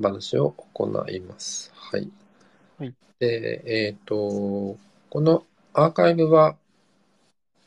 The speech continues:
Speaker 1: ポッドキャストに、
Speaker 2: ポッドキャストに随時ちょっとずつアップしてるので、
Speaker 1: あれですか？やってますかね。
Speaker 2: はい、そちらでも聞けるようになります。
Speaker 1: じゃあ、そちらをお聞きいただければと思います。あの、前編お聞きになりたい方は。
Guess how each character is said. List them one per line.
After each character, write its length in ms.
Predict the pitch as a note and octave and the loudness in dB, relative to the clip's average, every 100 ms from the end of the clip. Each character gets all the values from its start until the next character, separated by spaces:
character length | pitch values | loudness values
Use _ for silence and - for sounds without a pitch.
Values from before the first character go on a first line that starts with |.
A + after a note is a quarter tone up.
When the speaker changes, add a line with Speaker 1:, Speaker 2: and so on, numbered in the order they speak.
| _ - | _ -6
Speaker 1:
ポ 100 | E3 | -4
ッ 60 | |
ド 100 | B3+ | -4
キ 100 | G#3+ | -4
ャ 60 | C4+ | -4
ス 140 | - | -4
ト 240 | - - G2 - | -6 -4 -4 -6
に、 320 | G2 G2 - - _ _ _ _ - | -12 -12 -12 -20 _ _ _ _ -6
Speaker 2:
ポ 80 | |
ッ 40 | G3+ | -2
ド 60 | |
キ 60 | - | 2
ャ 100 | A#3+ | 2
ス 40 | |
ト 60 | E3 | 2
に 160 | C#3+ B2+ | 0 0
随 240 | E3+ D#3+ | 2 2
時 240 | G#2+ F2+ | 0 -4
ち 60 | - | -6
ょ 40 | |
っ 20 | D3 | -6
と 120 | D3 | -4
ず 140 | D#3+ | -6
つ 120 | D#3 A2 G#2+ - | -4 -6 -6 -8
ア 80 | - | -8
ッ 20 | - | -6
プ 140 | G#2+ | -6
し 80 | - | -6
て 140 | G2+ | -8
る 100 | G2 | -6
の 100 | F#2 | -4
で、 0 | |
Speaker 1:
あ 20 | |
れ 60 | - | -2
で 0 | |
す 80 | G2 | -2
か？ 0 | |
や 80 | A2 | -4
っ 40 | |
て 40 | |
ま 60 | - | -6
す 60 | - | -10
か 100 | G2 | -8
ね。 60 | |
Speaker 2:
は 140 | - A2+ | -2 -2
い、 120 | - _ | -2 _
そ 120 | - | -16
ち 120 | E2+ | -12
ら 80 | D#2+ | -12
で 60 | - | -12
も 220 | - - | -14 -16
聞 120 | - | -20
け 100 | - | -20
る 60 | - | -18
よ 40 | - | -4
う 20 | |
に 40 | - | 2
な 80 | - | 2
り 60 | |
ま 80 | - | 0
す。 280 | - - - | -18 -20 -12
Speaker 1:
じ 60 | |
ゃ 20 | C3 | -10
あ、 20 | |
そ 0 | |
ち 160 | - | -4
ら 180 | B2+ A#2+ | 0 2
を 140 | A#2 - - - _ _ _ | 0 -6 -14 -20 _ _ _
お 320 | - A#2+ - - | -2 -2 -2 -6
聞 120 | - | -8
き 80 | - A2 | -2 -2
い 80 | - - _ - - - | -4 -20 _ -20 -20 -2
た 140 | A#2 | 2
だ 260 | A2 A2 G#2 | 2 0 -4
け 300 | - A2+ A2 _ _ | -2 -4 -4 _ _
れ 100 | A#2+ | 0
ば 120 | A2 G2 | 2 0
と 120 | G2 | -4
思 160 | F#2+ | -8
い 40 | F#2 | -8
ま 120 | F#2+ | -10
す。 160 | - - | -12 -10
あ 40 | G#2 | -6
の、 140 | G2+ F#2+ | -6 -2
前 160 | A2 G#2+ | -2 2
編 180 | A2 G2+ - _ | 0 0 -4 _
お 80 | - | -6
聞 160 | G2+ - | -6 -6
き 100 | G2+ | -4
に 100 | G2 | -2
な 120 | G2 | -2
り 80 | G2 | -2
た 120 | - | -2
い 60 | G2+ | -4
方 260 | F#2+ - | -6 -8
は。 140 | - | -8